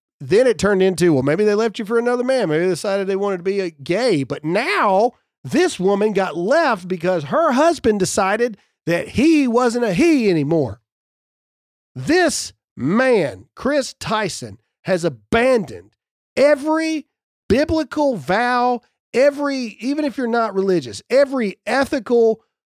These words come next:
responsibility that he has. He is a man, he is a man that wedded a wife. He is a man that in that marriage produced a child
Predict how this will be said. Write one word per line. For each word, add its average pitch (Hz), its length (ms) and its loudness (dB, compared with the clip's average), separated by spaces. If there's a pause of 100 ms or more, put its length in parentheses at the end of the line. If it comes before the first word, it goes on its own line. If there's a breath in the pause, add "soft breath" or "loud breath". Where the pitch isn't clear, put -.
(120)
responsibility 202 1200 0
that 139 180 -4
he 202 280 -4
has. 156 400 -2 (220)
He 311 420 2
is 208 240 0
a 165 80 0
man, 170 760 0 (300)
he 294 160 0
is 262 140 -4
a 220 60 0
man 226 400 0
that 165 200 -6
wedded 262 640 0 (100)
a 240 80 0
wife. 156 600 -2 (220)
He 294 180 -2
is 269 140 -2
a 247 60 2
man 240 500 0
that 165 200 -4 (540)
in 349 240 2
that 254 240 0
marriage 165 540 0 (240)
produced 254 640 0
a 220 140 0
child 170 640 0